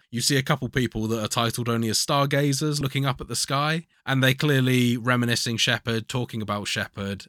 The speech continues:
and the older Stargazer says to the child Stargazer something along the lines of, "Through Shepard's teachings, we learned to overcome the Reaper threats, and life is all good."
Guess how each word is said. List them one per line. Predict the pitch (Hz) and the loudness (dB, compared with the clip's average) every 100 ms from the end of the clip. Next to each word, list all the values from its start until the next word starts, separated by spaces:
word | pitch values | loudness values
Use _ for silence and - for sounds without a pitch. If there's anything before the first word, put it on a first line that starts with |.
| - | -8
and | 117 113 | -2 -2
the | 120 | 0
older | 160 180 156 117 | 2 4 4 0
Stargazer | - 117 110 104 104 101 107 101 | 0 -2 -2 -2 -4 -2 -2 -2
says | - 95 | -2 -2
to | - 98 | -2 -4
the | |
child | 95 165 147 131 | -2 0 2 0
Stargazer | - 123 113 117 113 101 104 104 - | -2 -2 -2 -2 -2 -2 -2 -4 -6
something | - 190 185 180 | -2 2 2 4
along | 156 135 131 | 4 4 2
the | 117 | 2
lines | 107 107 107 110 101 | 0 0 0 -2 -2
of, | 101 101 - - | -2 -4 -6 -4
"Through | 131 | 0
Shepard's | 127 170 - 135 - | 2 2 2 -2 0
teachings, | 156 127 - 110 101 104 107 - - | 0 0 0 0 -2 -4 -4 -4 -6
we | 107 117 | -4 0
learned | 117 113 113 - | 0 0 -2 -2
to | 123 117 | -2 0
overcome | 113 110 - 117 104 | -2 -2 -2 -2 -2
the | 98 | -4
Reaper | 101 92 107 | -6 -6 -10
threats, | - 101 98 85 - - | -6 -4 -4 -4 -8 -6
and | 98 98 | -6 -4
life | 101 101 - | -4 -6 -6
is | 95 | -8
all | 95 | -8
good." | 90 104 80 | -8 -8 -10